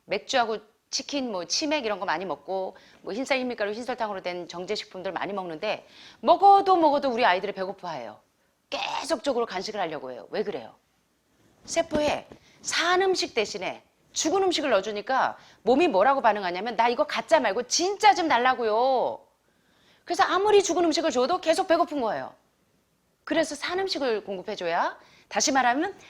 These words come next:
효소가 살아있는 음식을 제공할 때 세포가 드디어 만족한다는 것입니다. 그래서 우리 백 선생님이 오셔서, "아, 옛날에는 먹어도 먹어도 배가 고팠는데 이상하게 요새 과일만 먹고 또 채소만 먹는데도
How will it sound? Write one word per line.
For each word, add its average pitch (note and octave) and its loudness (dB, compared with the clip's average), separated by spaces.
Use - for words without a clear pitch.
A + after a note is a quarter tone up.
효소가 F#4 2
살아있는 E4 2
음식을 A#3 -2
제공할 G#3 -4
때 G3 0
세포가 C#4 -2
드디어 G3+ -2
만족한다는 D#3+ -6
것입니다. G#2 -16
그래서 D#4 -2
우리 C#4 0
백 A#3+ -4
선생님이 C4+ -2
오셔서, B3 -6
"아, C4 2
옛날에는 D4+ 2
먹어도 F#4 4
먹어도 D4 4
배가 G#3+ 0
고팠는데 D3 -8
이상하게 F4 4
요새 C#4+ 0
과일만 E4+ 4
먹고 F#4 0
또 D#4+ -2
채소만 G4 4
먹는데도 C#4+ -2